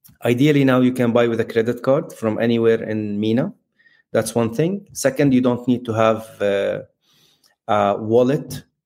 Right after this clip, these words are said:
per se. We will have an uncustodial wallet on our platform. So you own your assets, you can migrate them, but you don't have to think about creating the wallet in the first, uh, time. Uh, from the buyer's side,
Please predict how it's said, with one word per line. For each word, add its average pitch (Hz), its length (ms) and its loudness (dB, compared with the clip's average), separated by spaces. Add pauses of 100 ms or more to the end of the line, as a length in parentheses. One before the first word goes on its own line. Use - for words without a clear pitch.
per 117 120 2
se. 135 480 -2
We 120 180 0
will 117 100 0
have 120 200 0
an 120 60 2
uncustodial 120 600 0
wallet 104 300 0
on 101 100 -4
our 101 200 0
platform. 127 520 -4
So 110 140 -4
you 113 120 4
own 120 160 2
your 107 160 0
assets, - 360 -2
you 101 80 -4
can 98 180 -6
migrate 98 460 -4
them, 135 260 -6 (320)
but 113 160 -2
you 127 60 0
don't 143 220 2
have 123 280 -2
to 120 180 0
think 135 300 0
about 113 300 -2
creating 110 340 0
the 104 180 0
wallet 110 360 2
in 104 180 -4
the 104 100 -4
first, - 460 -2
uh, 98 180 0
time. 135 460 -2 (540)
Uh, 104 600 0 (400)
from 135 260 0
the 139 100 4
buyer's 170 420 2
side, 180 560 -2